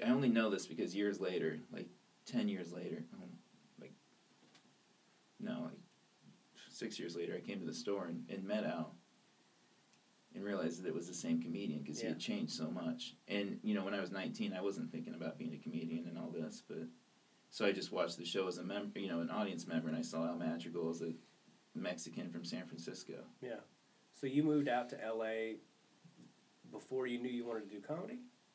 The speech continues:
Speaker 1: No, I came out here for a writer's workshop.
Speaker 2: Okay.
Speaker 1: And I just realized that if you really wanna write, you should do stand-up.
Speaker 2: Okay.
Speaker 1: As uncomfortable as that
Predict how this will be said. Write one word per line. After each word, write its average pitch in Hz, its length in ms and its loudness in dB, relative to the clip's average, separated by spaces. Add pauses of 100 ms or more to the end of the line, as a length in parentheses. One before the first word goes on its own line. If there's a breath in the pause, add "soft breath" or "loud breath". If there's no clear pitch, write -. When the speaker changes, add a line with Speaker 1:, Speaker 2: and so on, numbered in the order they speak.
(140)
Speaker 1:
No, 143 280 4
I 123 140 4
came 160 240 0
out 120 120 2
here 117 160 8
for 101 120 0
a 85 40 2
writer's 82 400 2
workshop. 78 560 -6 (100)
Speaker 2:
Okay. 123 320 -4 (560)
Speaker 1:
And 85 540 2 (100)
I 85 160 -4
just 85 360 -8 (880)
realized 92 460 2
that 90 80 -6
if 87 120 -8
you 95 120 -6
really 104 200 4
wanna 92 220 -2
write, 90 480 -2 (140)
you 92 120 -10
should - 160 -14
do 73 120 -6
stand-up. - 480 -6 (320)
Speaker 2:
Okay. - 180 -10 (560)
Speaker 1:
As 92 120 -6
uncomfortable 85 480 -4
as 82 80 -2
that - 160 -6